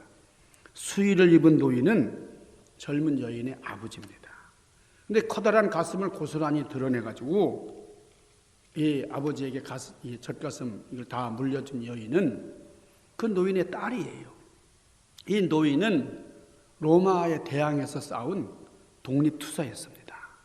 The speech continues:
로마 정권은 이 노인을 체포해가지고 감옥에다 집어넣었어요. 그리고 가장 잔인한 형벌을 내렸는데, 음식물 반입 금지,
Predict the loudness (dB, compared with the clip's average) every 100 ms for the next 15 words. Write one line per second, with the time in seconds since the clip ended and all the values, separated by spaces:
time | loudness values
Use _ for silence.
0 | _ _ _ -20 _ -2 2 4 4 4
1 | 2 2 2 2 4 4 4 4 0 -2
2 | -8 -8 -4 -2 -4 -4 -4 -4 -6 -6
3 | -4 -4 -6 -8 -8 -8 -10 -18 -14 -8
4 | -8 -6 -4 -4 -2 2 6 6 6 2
5 | 2 4 4 4 4 2 8 8 6 -2
6 | -10 -14 -20 -20 -20 -2 8 10 10 8
7 | 4 6 6 4 -2 0 4 4 8 8
8 | 8 6 2 -10